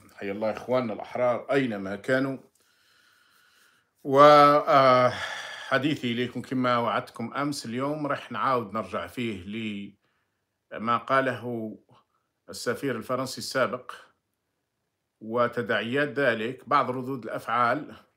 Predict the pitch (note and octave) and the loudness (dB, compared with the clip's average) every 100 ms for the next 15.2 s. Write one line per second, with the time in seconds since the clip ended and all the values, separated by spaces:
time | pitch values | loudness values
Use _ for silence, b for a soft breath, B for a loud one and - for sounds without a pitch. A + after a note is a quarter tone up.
0 | _ _ _ _ _ - G#2+ G2+ B2+ G#2 | _ _ _ _ _ -18 -14 -6 -4 -4
1 | A#2 - C#3 B2 B2 A2 A#2+ A#2 G2+ G#2+ | -10 -6 -4 -4 -4 -4 -4 -6 -6 -6
2 | G#2+ G2 - - G2 F2 D2+ C#2+ F#2+ - | -6 -8 -20 -16 -16 -16 -20 -16 -14 -4
3 | B2 G2+ G2+ G#2 F#2+ D#2+ D#2 G#2+ A2+ G2 | -4 -2 -4 -4 -6 -8 -6 -6 -6 -6
4 | F2 - A#2 A2 A2+ F2+ F#2+ A#2 B2+ B2 | -12 -8 -6 -6 -10 -10 -8 -6 -6 -6
5 | C#3 - _ _ _ _ _ _ _ _ | -10 -12 _ _ _ _ _ _ _ _
6 | - A2 B2+ D3 D3+ D3+ - A#2 A#2 G#2+ | -14 -6 0 4 4 2 -2 -2 -2 0
7 | C3+ C3+ A#2+ C3 C3+ C3 - _ _ _ | -2 -2 -2 -2 -4 -8 -14 _ _ _
8 | _ _ _ _ _ _ - F#3+ - C#3 | _ _ _ _ _ _ -10 -6 -6 -6
9 | - B2+ A#2+ C3 A#2 A#2 B2 A#2 D2 - | -8 -8 -6 -4 -4 -2 -4 -6 -10 -18
10 | - - B B - B2+ C3+ C3+ C#3+ - | -20 -20 B B -12 -8 -6 -4 -6 -8
11 | - B2+ C#3 - D#3+ D#3 B2 G#2 A#2 A#2+ | -6 -4 -4 -6 -10 -8 -8 -8 -6 -6
12 | A#2+ - A#2+ A#2 B2+ B2+ C3 B2 G#2+ G#2 | -8 -10 -6 -4 -4 -6 -8 -8 -8 -8
13 | C3+ D3 C#3+ - C#3 - G3 A2 F#2 F2+ | -2 -2 -4 -8 -12 -8 -6 -4 -6 -8
14 | b b b b - C3 C3+ - B2 G#2+ | b b b b -8 -2 -2 -2 -6 -6
15 | G2 | -10